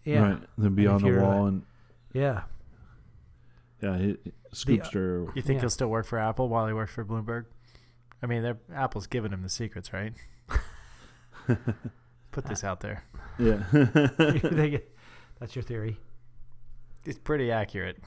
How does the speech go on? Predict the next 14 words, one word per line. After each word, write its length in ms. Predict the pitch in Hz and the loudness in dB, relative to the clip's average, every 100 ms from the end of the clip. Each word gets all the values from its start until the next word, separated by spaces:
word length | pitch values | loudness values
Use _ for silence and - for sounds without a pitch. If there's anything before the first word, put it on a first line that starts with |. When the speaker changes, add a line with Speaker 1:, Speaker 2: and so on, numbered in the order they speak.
| - - - - - - - _ _ _ _ _ - | -20 -20 -20 -20 -20 -20 -20 _ _ _ _ _ -6
Speaker 1:
You 140 | 131 | -2
think 120 | 131 131 | 2 2
he 80 | 107 | 0
works 260 | 110 120 | -2 -4
for 120 | - | -4
Apple? 340 | 143 156 175 170 - - - _ _ _ - _ | -4 -4 -6 -8 -16 -20 -20 _ _ _ -20 _
Speaker 3:
I 100 | 95 | -12
don't 100 | 104 | -10
know 120 | 104 98 | -10 -10
how 180 | 104 | -8
those 240 | 101 98 95 | -8 -8 -8
things 300 | - 110 98 | -6 -6 -4
work. 400 | 104 113 - - - - | -4 -4 -8 -14 -12 -10
Speaker 1:
<laughs> 80 | - | 0